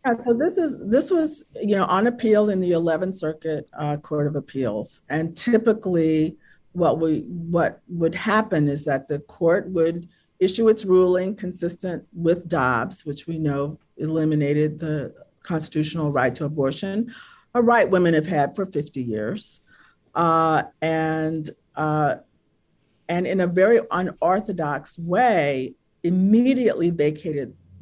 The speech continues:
the injunction. Typically, it, they would have sent it back to the district court, and we would have had about twenty,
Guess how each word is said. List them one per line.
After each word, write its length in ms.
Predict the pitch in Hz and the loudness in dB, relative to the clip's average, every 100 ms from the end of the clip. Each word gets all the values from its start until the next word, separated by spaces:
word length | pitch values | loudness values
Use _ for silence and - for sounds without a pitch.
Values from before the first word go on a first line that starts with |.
| 156 | -6
the 340 | 151 147 131 | -2 -2 -2
injunction. 640 | - 156 151 135 - 104 113 | -2 -2 0 -2 -4 -8 -4
Typically, 680 | - 202 190 185 160 151 123 | 0 0 0 2 2 2 0
it, 320 | 156 - - | -2 -4 -6
they 140 | 156 151 | 0 0
would 200 | 151 151 | 2 0
have 120 | 139 | -2
sent 200 | - 151 | -6 -4
it 160 | 135 | -4
back 300 | - 160 180 | 0 0 0
to 140 | - 170 | -4 -8
the 300 | 160 156 156 _ _ - | -4 -4 -6 _ _ -8
district 360 | 151 - 151 | -8 -6 -8
court, 580 | - - 220 202 185 - - | -2 4 6 6 4 0 -8
and 240 | 160 156 | -6 -2
we 120 | 156 | -2
would 140 | 147 143 | 0 -2
have 120 | 143 | -4
had 220 | 139 139 | -6 -6
about 280 | 147 139 135 | -4 -4 -6
twenty, 600 | - 147 147 139 139 156 | -6 -6 -4 -4 -6 -10